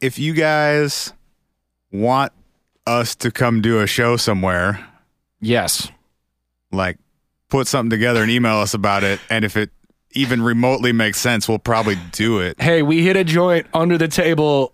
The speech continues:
Speaker 2: on the stage at this venue,
Speaker 1: Yeah.
Speaker 2: and there's a
Speaker 1: Also
Speaker 2: guarantee. <laughs>
Speaker 1: Right, yeah, yeah. If, if we're not gonna lose money, I'll go. Pers-, speaking for myself, if I can break even, I'll go do a show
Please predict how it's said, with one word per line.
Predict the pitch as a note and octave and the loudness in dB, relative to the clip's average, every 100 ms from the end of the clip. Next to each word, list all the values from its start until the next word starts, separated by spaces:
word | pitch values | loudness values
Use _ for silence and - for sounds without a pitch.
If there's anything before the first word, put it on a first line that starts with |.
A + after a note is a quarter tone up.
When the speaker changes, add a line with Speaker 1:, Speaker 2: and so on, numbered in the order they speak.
| - | -2
Speaker 2:
on | D3 D#3+ | 0 2
the | D#3+ | 0
stage | - D#3+ D#3+ D3 C3+ B2 | 0 0 2 2 0 -2
at | D3+ D3 - | -2 -2 0
this | - | -2
venue, | D3+ G#3 F3+ D3 | 0 0 2 4
Speaker 1:
Yeah. | C#3 B2+ - - - | 2 0 -4 -8 -2
Speaker 2:
and | C#3 D#3 | 2 4
there's | |
a | D3 C3 | 4 4
Speaker 1:
Also | C3 | 4
Speaker 2:
guarantee. | F#3 F#3 E3 F#3 D#3 - - G#3 - | 2 2 0 0 0 -2 -2 -4 -6
<laughs> | - - | -8 0
Speaker 1:
Right, | D#3+ B2 | 0 2
yeah, | D3 D3 | 2 2
yeah. | C#3 A#2 | 2 0
If, | C3 D3+ | -2 0
if | |
we're | D#3+ | 0
not | A3+ A3 | 0 0
gonna | G3 C3 | 0 0
lose | A#2 D3 E3+ | 0 0 2
money, | D#3+ F#3 G#3 G3+ | 0 0 0 0
I'll | C3 D#3+ | 0 -2
go. | A#2 G2 G2 _ _ _ | -4 -6 -6 _ _ _
Pers-, | B2+ C#3+ - - | -2 -2 -4 -10
speaking | - F3+ C#3 | -10 -4 -4
for | A#2 | -2
myself, | G#2+ G2+ C3+ A2 F#2+ - - _ _ _ _ _ - | -2 0 0 0 -2 -8 -20 _ _ _ _ _ -6
if | A#2+ | -2
I | F3 | 0
can | D3 | 0
break | C3 C3 | 0 0
even, | B2 C#3+ D3+ | 0 0 2
I'll | B2+ | 2
go | B2+ A2+ | 2 0
do | G#2+ | 0
a | G#2 | 0
show | A#2 G#2+ G#2 | 0 0 -2